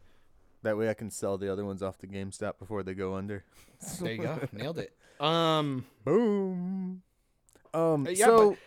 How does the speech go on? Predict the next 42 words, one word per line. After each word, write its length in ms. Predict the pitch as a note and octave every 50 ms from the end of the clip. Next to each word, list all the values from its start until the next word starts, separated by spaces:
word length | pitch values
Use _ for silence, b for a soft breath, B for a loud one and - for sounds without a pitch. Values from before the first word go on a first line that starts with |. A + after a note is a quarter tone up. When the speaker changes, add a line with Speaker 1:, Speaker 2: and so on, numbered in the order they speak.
| B -
Speaker 2:
no, 160 | G#3+ D4+ E4
I 100 | D#4+ E4+
felt 200 | - G#4+ A4 G4+
really 200 | E4+ E4 E4 D#4+
bad, 260 | E4 E4+ E4+ D#4+ A#3
though. 240 | F#3+ E3+ D#3 C#3+ C#3
Like, 260 | C#3 D3+ D#3+ E3 - -
I, 100 | A3 B3
there 220 | B3+ A#3+ A#3+ B3 C4
was 140 | C4+ B3 A#3
a 40 | B3+
minute 240 | B3 B3 B3 A#3+ A3
where 120 | G#3+ G#3
I 60 | G3 G3+
had 160 | F#3+ F#3+ F#3+
to, 60 | F3
Speaker 1:
Don't, 80 | F3+ D#3+
Speaker 2:
like, 240 | F3 - - - -
go 100 | E3+ G3
Speaker 1:
John, 200 | D3+ E3+ D#3+ -
Speaker 2:
back, 120 | G#3 -
and 100 | G3 F#3
then 100 | G3 G3
I, 80 | G3+ G3+
but 160 | F#3+ F3+ G#3+
I 80 | B3+ C#4
was 140 | D4 C#4 -
like, 120 | D4 C#4+
"Fuck 320 | - - - A4+ A4 - -
that. 340 | B2 G#2+ G#2 G2+ F#2+ G2+ -
I'm 40 | - A3+
Speaker 1:
just, 80 | B3+
Speaker 2:
just 140 | D#4+ D4 -
getting 240 | - E4 D#4+ D4 C#4
something 340 | - - D4+ C4 C#4 C4 B3+
nice 260 | A#3+ A#3 A3+ A3+ A3 -
for 160 | - - A#3 A3
Speaker 1:
just 240 | G#3+ G#3 G#3 G3+
Speaker 2:
some, 140 | - - A3
for 40 | A#3+
a 40 | A#3+
Speaker 1:
pretend. 340 | - - - A3 F#3+ E3 C3+